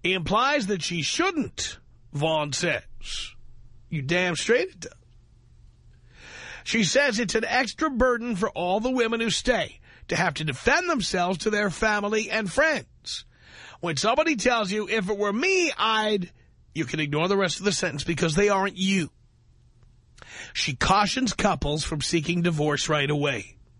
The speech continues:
"The people who get out right away second guess themselves the rest of their lives," says Vaughn,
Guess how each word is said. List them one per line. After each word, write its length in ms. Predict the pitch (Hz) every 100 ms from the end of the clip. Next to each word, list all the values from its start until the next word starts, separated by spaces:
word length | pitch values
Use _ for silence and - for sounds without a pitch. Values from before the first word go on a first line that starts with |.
| - - - - -
"The 100 | 135
people 360 | - 196 294
who 100 | 330
get 160 | 285 294
out 220 | 254 240
right 200 | 208 214
away 280 | 226 185 180
second 440 | - 202 196 247
guess 240 | 226 220 -
themselves 500 | 214 - 190 190 160
the 160 | 147
rest 560 | 139 151 208 330 320 -
of 80 | 285
their 200 | 294 294
lives," 640 | 302 320 311 247 165 127
says 320 | - 165 151
Vaughn, 420 | - 160 175 254